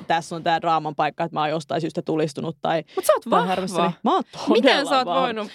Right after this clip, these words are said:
Speaker 1: No sit mä oon piilottanut ne. Niin sit ne ei tuu mun
Speaker 2: Aa, no, mut kun
Speaker 1: feediin.
Speaker 2: mun, mä en pysty, siis mä oon piilottanut tosi vähän ihmisiä ja mä tiedän ihmisiä, jotka on silleen, mä oon piilottanut kaikki. Ja mun mielestä on tosi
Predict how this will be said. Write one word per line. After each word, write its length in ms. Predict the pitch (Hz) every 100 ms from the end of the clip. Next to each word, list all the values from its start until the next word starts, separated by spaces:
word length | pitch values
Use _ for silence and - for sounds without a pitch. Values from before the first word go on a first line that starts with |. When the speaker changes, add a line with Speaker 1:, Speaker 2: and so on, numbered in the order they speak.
| -
Speaker 1:
No 60 | 349
sit 60 |
mä 60 | 453
oon 60 | 453
piilottanut 560 | 480 339 196 - 156 156
ne. 120 | 165
Niin 100 | 262
sit 80 | 311
ne 60 | 381
ei 60 |
tuu 180 | 330 311
mun 140 | 294 294
Speaker 2:
Aa, 80 |
no, 60 | 269
mut 80 | -
kun 80 | -
Speaker 1:
feediin. 200 | - 440
Speaker 2:
mun, 140 | 415
mä 200 | 440 440
en 100 | 285
pysty, 340 | 349 339 254
siis 160 | 226 269
mä 100 | 349
oon 120 | 302
piilottanut 460 | 254 240 226 214 214
tosi 240 | 311 320 247
vähän 240 | 214 202
ihmisiä 360 | 202 196 185 180
ja 140 | 180
mä 80 | 226
tiedän 320 | 285 269 196
ihmisiä, 320 | 196 180 185
jotka 200 | 175 -
on 60 | 175
silleen, 140 | 180
mä 60 | 180
oon 60 | 170
piilottanut 360 | 165 156 170 -
kaikki. 300 | 185 170 170 214 254
Ja 60 |
mun 100 | 254
mielestä 180 | 226 202
on 40 | 214
tosi 160 | 226